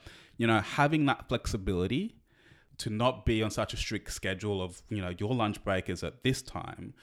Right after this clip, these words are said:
or you've got a meeting with your manager tomorrow to make sure you meet this deadline. I mean, sure, you can still have that in a, in a remote working sense, but particularly if you had liberty to earn money in the way that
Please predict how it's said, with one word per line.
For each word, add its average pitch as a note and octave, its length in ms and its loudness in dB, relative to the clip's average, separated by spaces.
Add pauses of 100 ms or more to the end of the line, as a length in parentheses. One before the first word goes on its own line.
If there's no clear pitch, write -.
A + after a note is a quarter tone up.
(180)
or G2 380 2
you've G#2 220 -2
got F#2 160 0
a F#2 40 -2
meeting G#2 440 2
with G2 120 -4
your G2 120 -2
manager F#2 340 0
tomorrow A2+ 680 6 (180)
to G#2 140 -4
make G#2 220 0
sure G#2 160 0
you F#2 80 -2
meet F2+ 240 -2
this F2 160 -4
deadline. A#2+ 800 4 (400)
I B2 80 6
mean, A#2+ 180 2
sure, D3 280 6
you C3+ 120 2
can A#2+ 120 0
still A2 200 0
have A#2 380 -2
that G2 200 2
in G2 140 0
a, F#2+ 100 0
in G2 140 -2
a G2 60 2
remote G2+ 380 4
working B2 420 6
sense, F#2 320 -2
but - 300 2 (260)
particularly B2+ 720 4
if G2 180 0
you A#2+ 120 4
had G#2 360 0
liberty G2+ 360 2
to F2+ 200 -4
earn G2 180 0
money F#2+ 280 0
in F#2 80 -2
the F2+ 100 -2
way F#2 300 2
that F2 320 0